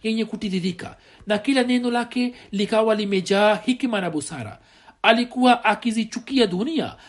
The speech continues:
na starehe zake, na alikuwa akiupenda usiku na upweke wake. Alikuwa mwenye kulia sana na kutafakari mno. Alikuwa akipenda nguo za kawaida na chakula cha kawaida tu, na alikuwa akiishi kati yetu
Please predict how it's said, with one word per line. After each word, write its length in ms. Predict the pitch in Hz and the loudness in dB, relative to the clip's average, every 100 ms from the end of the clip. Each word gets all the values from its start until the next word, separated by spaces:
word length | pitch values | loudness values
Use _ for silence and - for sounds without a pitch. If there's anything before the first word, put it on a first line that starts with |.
| - | -8
na 100 | 220 | -6
starehe 400 | 214 226 220 233 | 0 0 2 0
zake, 460 | 233 254 - - - _ _ - | 0 -4 -6 -14 -14 _ _ 0
na 100 | 226 | 2
alikuwa 400 | 233 247 254 240 | 2 2 0 2
akiupenda 680 | 226 240 247 240 262 277 | 0 0 -2 0 -2 -2
usiku 560 | 208 220 - 359 - 233 | -4 -2 0 0 0 -2
na 100 | 220 | -2
upweke 460 | 214 - 214 196 170 | -4 -2 0 0 -2
wake. 340 | 156 123 - - _ _ _ _ _ | -10 -10 -20 -20 _ _ _ _ _
Alikuwa 380 | 240 247 247 254 | 4 4 4 0
mwenye 300 | 233 233 240 | 0 0 -2
kulia 440 | 240 226 233 247 | -2 -2 2 2
sana 440 | 220 233 277 269 220 | 2 -2 -2 -2 -2
na 100 | 208 | -4
kutafakari 580 | 220 208 208 208 208 190 | -6 -6 -4 -4 -2 -2
mno. 280 | 175 190 - _ _ - - | -6 -10 -14 _ _ -16 2
Alikuwa 340 | 233 247 254 | 2 4 4
akipenda 520 | 226 247 247 247 240 | 2 0 -4 -2 -2
nguo 360 | 214 202 233 240 | -4 -6 -2 -2
za 140 | 226 | -2
kawaida 600 | 214 202 202 254 247 190 | -2 -2 -2 -2 0 -2
na 120 | 160 160 | -2 -6
chakula 400 | 190 233 220 196 | -8 -6 -6 -6
cha 120 | 196 | -8
kawaida 480 | - 202 196 170 131 | -10 -10 -10 -10 -10
tu, 260 | - - - _ _ _ _ _ _ _ - | -12 -14 -18 _ _ _ _ _ _ _ -12
na 80 | 226 | 0
alikuwa 400 | 220 240 240 247 | 2 2 2 2
akiishi 560 | 202 208 214 226 - 226 | 2 0 -4 -4 -6 -6
kati 340 | 214 202 202 | -6 -8 -8
yetu 320 | 208 208 202 | -8 -6 -8